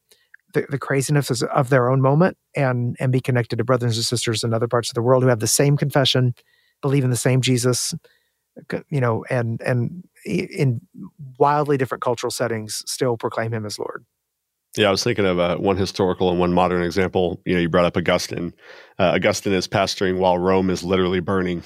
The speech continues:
Speaker 2: You know, I mean,
Speaker 1: Yeah.
Speaker 2: the, the Visigoths have taken over, the pagans have come into the temple, literally and figuratively. And, you know, the city's on fire, and you have all these ref-, basically refugees coming from there into North Africa,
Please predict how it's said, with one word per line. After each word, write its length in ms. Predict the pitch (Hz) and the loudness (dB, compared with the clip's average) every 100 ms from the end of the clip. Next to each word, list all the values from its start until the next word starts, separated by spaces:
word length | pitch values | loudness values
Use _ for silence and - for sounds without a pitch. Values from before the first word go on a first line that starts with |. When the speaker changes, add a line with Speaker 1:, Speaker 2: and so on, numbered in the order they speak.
| - | -6
Speaker 2:
You 120 | 113 | -2
know, 100 | 95 95 | 2 2
I 60 | |
mean, 160 | 95 92 | 2 2
Speaker 1:
Yeah. 60 | 151 | 2
Speaker 2:
the, 160 | 87 - - - _ | 0 -4 -12 -20 _
the 80 | 95 | 0
Visigoths 480 | 117 113 110 104 107 | 2 4 2 2 -2
have 80 | |
taken 260 | - 104 104 | -2 0 0
over, 240 | 101 98 | 0 0
the 100 | 95 | -2
pagans 500 | 92 110 101 101 95 | 0 0 2 0 0
have 120 | 104 - | -2 0
come 160 | 107 | 0
into 140 | 95 101 | 0 0
the 100 | 95 | 0
temple, 460 | 107 92 98 92 - _ - | 0 0 0 -2 -6 _ 0
literally 460 | 117 117 110 104 101 | 2 4 4 4 4
and 160 | 101 | 2
figuratively. 680 | 107 95 98 92 95 95 95 _ _ _ | 0 2 2 2 2 2 -2 _ _ _
And, 600 | 101 95 92 92 90 92 - | 0 2 2 2 0 -2 -2
you 120 | 104 | 0
know, 60 | 95 | 0
the 80 | 90 | 0
city's 320 | - 107 98 | 2 2 2
on 120 | 98 | 0
fire, 400 | 90 98 95 92 | 2 2 4 2
and 140 | 90 92 | 0 0
you 60 | |
have 120 | 92 90 | 0 0
all 120 | 95 | 0
these 180 | 92 90 | 2 2
ref-, 260 | 90 - - | 0 -2 -2
basically 280 | 113 - 87 | 0 0 2
refugees 640 | 104 - 92 90 90 - | 2 0 -2 0 0 0
coming 280 | - 95 92 | -2 0 0
from 200 | - 92 | -2 2
there 220 | 95 92 | 2 2
into 240 | 95 92 92 | 0 -2 -2
North 220 | 95 98 | 0 0
Africa, 520 | 98 - - 90 | 0 -2 0 0